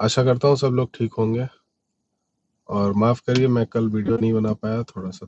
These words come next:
तबीयत नहीं ठीक थी। और वैसे भी मैं प्रोफेशनल ब्लॉगर तो अभी हूँ नहीं, जब होऊंगा तो देखा जाएगा,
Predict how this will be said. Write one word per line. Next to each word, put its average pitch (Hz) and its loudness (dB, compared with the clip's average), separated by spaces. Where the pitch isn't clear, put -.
तबीयत 104 -4
नहीं 113 0
ठीक - -10
थी। 120 -4
और - -10
वैसे 107 2
भी 110 2
मैं 107 0
प्रोफेशनल 101 -6
ब्लॉगर 95 -6
तो 92 -12
अभी 95 -8
हूँ 113 2
नहीं, 127 2
जब 104 2
होऊंगा 113 4
तो 101 -8
देखा 110 2
जाएगा, 104 0